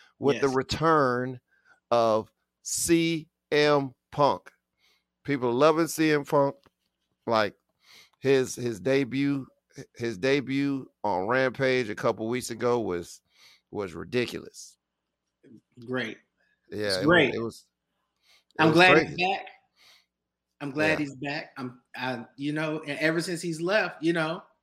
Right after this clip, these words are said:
Speaker 2: ever since he's been back, we haven't heard the C M Punk chants on W W E.
Speaker 1: Yes, we have.
Speaker 2: I
Speaker 1: Oh,
Speaker 2: have.
Speaker 1: no, no, I'm sorry. I'm sorry. I'm sorry. I'm sorry. I, I heard what you said wrong. I heard what you said wrong.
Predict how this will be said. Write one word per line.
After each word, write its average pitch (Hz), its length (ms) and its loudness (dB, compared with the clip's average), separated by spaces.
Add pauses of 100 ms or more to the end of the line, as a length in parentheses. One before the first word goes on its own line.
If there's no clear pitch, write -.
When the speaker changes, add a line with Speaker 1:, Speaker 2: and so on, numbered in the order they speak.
(340)
Speaker 2:
ever 175 200 4
since 180 180 -8
he's 180 180 -8
been 175 260 0
back, - 400 -4 (200)
we 175 120 4
haven't 190 240 4
heard 185 260 -2
the 165 80 -8
C 196 260 -2
M 175 140 -2
Punk 233 300 -8
chants 190 340 -8
on 190 140 -8
W 196 240 -4
W 202 260 -4
E. 254 260 -8 (680)
Speaker 1:
Yes, 123 220 0
we 98 120 -8
have. 82 300 -8 (560)
Speaker 2:
I 147 180 -4
Speaker 1:
Oh, 196 120 12
Speaker 2:
have. - 20 2
Speaker 1:
no, 214 120 6
no, 185 160 8
I'm 185 100 2
sorry. 139 300 4
I'm 147 120 2
sorry. 127 260 0
I'm 127 100 -2
sorry. 104 220 -2
I'm 110 80 -2
sorry. 87 280 -4
I, 110 180 -2 (140)
I 110 140 2
heard 113 220 -2
what 107 180 -10
you 107 80 -12
said 95 240 -6
wrong. 80 320 -8
I 98 80 -8
heard 104 180 -4
what 95 160 -10
you 101 60 -14
said 98 220 -6
wrong. 80 320 -8